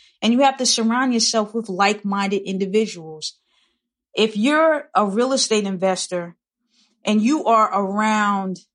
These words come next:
say, somebody that works at the movie theater, and no disrespect to a movie theater person, I'm just saying, y'all are not in the same pool of, of circle. They're not gonna understand your, your stripes. They're not gonna understand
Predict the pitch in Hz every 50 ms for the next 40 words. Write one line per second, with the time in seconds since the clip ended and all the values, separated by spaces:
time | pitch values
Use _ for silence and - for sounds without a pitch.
0 | _ _ - - - - 220 208 208 196 - - - 226 214 208 208 202 196 196
1 | 190 196 196 185 170 185 185 180 180 180 175 - - _ _ _ _ _ _ -
2 | 180 202 226 220 214 - 226 214 220 202 190 190 202 214 226 202 220 208 202 -
3 | 185 175 165 170 170 170 - - 208 220 240 247 214 254 240 - - 208 - -
4 | 214 202 202 - 202 185 196 220 233 233 226 - 196 190 185 185 - 185 180 180
5 | 180 180 190 175 170 170 - - - 208 214 196 185 175 175 - _ _ _ _
6 | _ _ _ _ _ _ - 202 202 214 220 254 302 302 285 285 269 254 254 233
7 | 220 208 - - - 233 220 220 214 202 208 - - 254 233 202 185 - - -
8 | _ _ - 170 170 - - - 214 208 196 202 - 151 - - _ _ _ _
9 | _ _ _ _ _ - 190 214 233 247 240 233 240 240 226 196 160 214 196 202
10 | 196 - - 220 214 214 202 202 190 185 185 185 - 180 180 180 - - - -
11 | 202 190 165 160 - - - - - - 185 196 208 214 208 208 208 202 - 190
12 | 202 196 185 185 - - 208 202 196 196 190 185